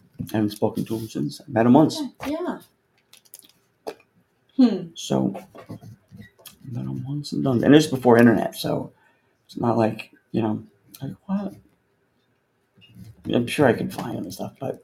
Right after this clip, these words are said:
Speaker 2: I would think so.
Speaker 1: uh, you know, I know who my
Speaker 2: Would you
Speaker 1: parents,
Speaker 2: want
Speaker 1: I
Speaker 2: to?
Speaker 1: know who my, for what? I know who my parents are.
Speaker 2: Yeah.
Speaker 1: He did the heavy lifting.
Speaker 2: It's true, they did.
Speaker 1: You know, and not say that I don't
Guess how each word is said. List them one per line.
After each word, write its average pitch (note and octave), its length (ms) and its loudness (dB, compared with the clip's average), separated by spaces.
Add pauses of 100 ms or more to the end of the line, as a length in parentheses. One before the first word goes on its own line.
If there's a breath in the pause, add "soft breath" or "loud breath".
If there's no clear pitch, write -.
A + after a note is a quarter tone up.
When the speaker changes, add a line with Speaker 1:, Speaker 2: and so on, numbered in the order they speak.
Speaker 2:
I D4 100 -2
would B3 160 -2
think F3 140 -10
so. - 260 -12 (100)
Speaker 1:
uh, B2+ 60 0
you A2+ 180 2
know, G#2+ 160 0
I - 80 -4
know G#2+ 160 0
who - 120 -4
my - 100 -8
Speaker 2:
Would G3+ 160 -6
you - 60 2
Speaker 1:
parents, - 80 0
Speaker 2:
want G#3 100 -2
Speaker 1:
I C3+ 80 10
Speaker 2:
to? C#3 40 8
Speaker 1:
know C3+ 140 8
who A#2 100 2
my, G#2 120 -2 (220)
for - 180 -10
what? C#3+ 220 -6
I - 100 -6
know D3 120 2
who B2 100 -2
my - 140 -4
parents - 340 -8
are. A2+ 280 -6
Speaker 2:
Yeah. D4 280 -8 (100)
Speaker 1:
He B2 80 -2
did B2+ 160 4
the A2+ 60 0
heavy G#2 220 -2
lifting. A#2 640 -2 (140)
Speaker 2:
It's - 180 -16
true, E4 280 -4
they F3+ 160 -4
did. G#3+ 240 -6
Speaker 1:
You C#4+ 100 -4
know, B2 120 8
and D3 180 8
not E3+ 220 8
say F3 140 6
that D#3 120 10
I C#3+ 40 8
don't C#3+ 260 4